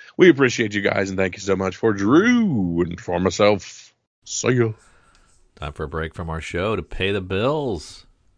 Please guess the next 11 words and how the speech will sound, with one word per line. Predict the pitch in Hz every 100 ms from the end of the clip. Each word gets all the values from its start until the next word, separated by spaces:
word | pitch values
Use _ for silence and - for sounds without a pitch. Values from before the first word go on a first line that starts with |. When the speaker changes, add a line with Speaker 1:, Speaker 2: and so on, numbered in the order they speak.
| _
Speaker 2:
Check | - 82 76
out | 82 78 76 - _ -
beacons | 92 92 104 90
dot | 82 71
A | 78 76
I | 73 76 80
slash | 78 73 62 -
comics | - 69 67 67 -
fun | - 67 65
profit | - - 62 - 65
for | - 65